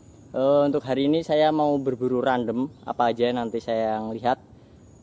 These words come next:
Eh, terutama burung tekukur, ya teman-teman. Oke, sebelumnya saya mau minta maaf karena kemarin saya nggak terlalu rajin buat video, ya teman-teman. Soalnya, eh, ada, alhamdulillah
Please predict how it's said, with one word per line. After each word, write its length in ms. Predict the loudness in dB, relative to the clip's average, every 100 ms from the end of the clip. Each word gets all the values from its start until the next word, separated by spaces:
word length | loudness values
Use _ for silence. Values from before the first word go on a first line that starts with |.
| -4
Eh, 160 | -2
terutama 400 | 0 2 2 4
burung 240 | 4 2 0
tekukur, 400 | 0 0 2 4
ya 160 | 4
teman-teman. 400 | 4 0 0 -2 -6 -18 -20 -20 -20 -20 -16 -16 -8
Oke, 320 | -6 2 2
sebelumnya 720 | 2 -2 2 4 6 4 2 2
saya 240 | 4 4
mau 160 | 4 0
minta 240 | 2 2
maaf 240 | 2 0
karena 480 | 2 0 2 2 2
kemarin 560 | 2 2 2 0 0 -2
saya 320 | 0 2 2
nggak 320 | 2 0 0
terlalu 640 | 0 2 2 2 0 -2 -2 -6
rajin 640 | -4 0 0 -2 -4 -2 -2
buat 160 | -2 -2
video, 400 | -4 -2 -2 0 2
ya 160 | 0
teman-teman. 400 | -2 -4 -2 -2
Soalnya, 400 | -2 -2 -2 -2 -4 -10 -20 -20 -20 -20 -2
eh, 340 | 2 4 4 2
ada, 400 | 0 4 4 4 0 -8
alhamdulillah 640 | -4 -2 0 0 2 2